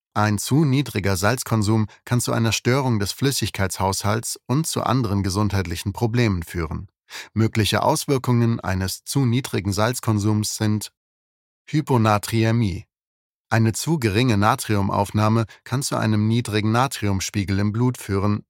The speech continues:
was als Hyponatriämie bekannt ist. Dieser Zustand kann Symptome wie Müdigkeit,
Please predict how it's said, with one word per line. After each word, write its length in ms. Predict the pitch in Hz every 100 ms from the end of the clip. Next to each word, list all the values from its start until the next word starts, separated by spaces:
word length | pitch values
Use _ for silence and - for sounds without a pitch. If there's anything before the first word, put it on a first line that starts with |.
| -
was 260 | - -
als 300 | 90 90 - -
Hyponatriämie 920 | 143 127 101 95 - 117 113 123 127
bekannt 380 | 78 90 90 82
ist. 360 | 82 - - - _ _ _ -
Dieser 320 | 143 135 107
Zustand 580 | - 151 127 107 92 -
kann 220 | 98 98
Symptome 600 | 92 90 - 127 123 95
wie 180 | 92 85
Müdigkeit, 800 | 90 135 131 - - 107 107